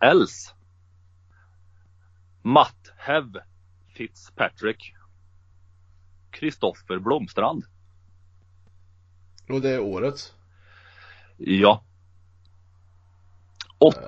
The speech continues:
Speaker 1: nej,
Speaker 2: då
Speaker 1: förlåt. Sextiofyra komma sextiotvå procent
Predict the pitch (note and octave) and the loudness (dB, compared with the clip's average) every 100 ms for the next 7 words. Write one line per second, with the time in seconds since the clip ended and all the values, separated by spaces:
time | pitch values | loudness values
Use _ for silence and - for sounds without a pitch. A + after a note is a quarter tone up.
0 | - C#3 D3+ D2 G2+ G#2+ - - E3 - | 2 4 4 0 -10 -10 -12 -8 -8 -8
1 | - F3 D#3 C3+ G2+ G2+ G#2 - - - | -12 -12 -8 -4 -4 -4 -6 -10 -20 -10
2 | A#2 G2+ G2 - G#2+ - - G2+ F2+ F2 | -8 -4 -6 -6 -8 -8 -8 -6 -6 -6
3 | F#2+ E2+ D2+ - | -6 -6 -10 -16